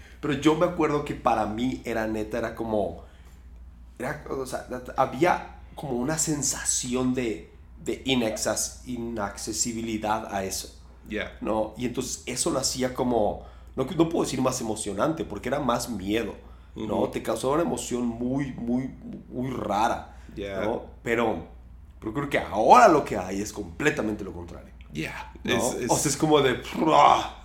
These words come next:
Speaker 2: Yeah.
Speaker 1: O sea, lo puedes ver en todos lados aún.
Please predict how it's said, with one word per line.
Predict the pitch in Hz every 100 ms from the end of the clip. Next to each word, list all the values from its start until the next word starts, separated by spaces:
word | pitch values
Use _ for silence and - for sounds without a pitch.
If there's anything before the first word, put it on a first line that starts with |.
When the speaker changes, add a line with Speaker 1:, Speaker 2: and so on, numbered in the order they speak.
| -
Speaker 2:
Yeah. | 110 107 95 -
Speaker 1:
O |
sea, | - 139
lo | 123
puedes | 143 156 135
ver | 123 127
en | 131 123
todos | 123 120 120
lados | 113 120 117 101
aún. | 95 113 135 123